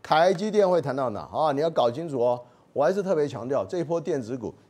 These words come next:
跌升反弹，反弹上来，将来还是要拉回修正的。所以把握这一波，台积电会谈到哪？同样南电，你看看多精彩，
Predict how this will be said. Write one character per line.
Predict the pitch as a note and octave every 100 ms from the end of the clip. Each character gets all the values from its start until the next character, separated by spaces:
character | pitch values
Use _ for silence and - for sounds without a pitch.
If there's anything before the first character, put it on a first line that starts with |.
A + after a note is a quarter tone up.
| -
跌 | A#2+ C#3
升 | D3+ D#3+ D#3
反 | F#2+
弹， | E2+ C2+ - _ _ _ _
反 | - G3
弹 | G3 A3+
上 | C4+ B3
来， | F3+ F3+
将 | F#3+ F#3+
来 | F3+ D#3+
还 | D3
是 | C#3 D#3+
要 | C3+
拉 | B2+ C3
回 | A2
修 | G#2 G#2
正 | G#2 G#2 D#2+
的。 | _ _ _ _
所 | A3+
以 |
把 | A#3 F#3 D3+
握 | A3 G#3+
这 | A#3+
一 | G3+
波， | F3 F#3+ F#3 F#3 _
台 | E3 E3
积 | G3+
电 | G3+
会 | F3+ E3
谈 | C#3+
到 | D3+ C#3+
哪？ | G2+ C2 _ _ _
同 | E3 F#3+
样 | A3 E3+
南 | C3+ E3+
电， | G3 C#3+ -
你 | C3+
看 | C#3+ F#3
看 | F3
多 | D#3 F3+
精 | F3 F3+
彩， | F3 B2+